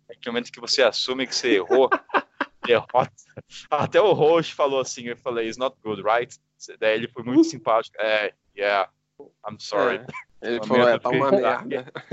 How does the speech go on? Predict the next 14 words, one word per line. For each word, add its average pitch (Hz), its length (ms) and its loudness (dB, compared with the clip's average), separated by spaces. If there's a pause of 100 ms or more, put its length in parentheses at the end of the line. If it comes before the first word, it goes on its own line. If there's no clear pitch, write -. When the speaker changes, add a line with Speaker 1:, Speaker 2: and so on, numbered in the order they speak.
(100)
Speaker 1:
aquele 156 380 2
momento 160 640 0
eu 156 100 -4
queria 147 320 -10
enfiar 151 240 -16
embaixo 139 280 -6
da 135 140 0
cama, 104 460 -8
cara. 95 300 -8 (100)
Então, 139 200 -4
assim, 139 260 -6
situações 185 560 -6
parecidas. 147 920 -4 (180)
Tem? 160 240 0